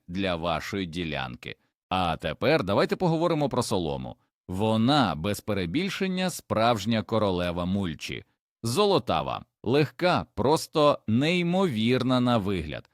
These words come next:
Вона ідеально підходить для пасльонових, для томатів, перців та баклажанів. Чому саме вона? Солома всередині порожниста. Оце повітря,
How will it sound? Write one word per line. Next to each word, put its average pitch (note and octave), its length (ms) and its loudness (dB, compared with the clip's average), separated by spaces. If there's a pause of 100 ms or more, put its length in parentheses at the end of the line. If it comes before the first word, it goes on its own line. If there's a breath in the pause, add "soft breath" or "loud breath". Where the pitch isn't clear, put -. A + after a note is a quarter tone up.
(200)
Вона E3+ 280 0
ідеально F#3 480 2
підходить D#3 640 0
для C3+ 180 2
пасльонових, G2+ 920 0 (120)
для G2+ 260 2
томатів, A#2+ 680 -2 (120)
перців A#2+ 480 -2
та G#2+ 120 0
баклажанів. D#2 760 -4 (320)
Чому B3 300 0
саме F#3+ 280 0
вона? A2 340 0 (320)
Солома D3 580 2
всередині C#3+ 720 0
порожниста. A2+ 840 0 (360)
Оце F2+ 360 -4
повітря, E2+ 640 -4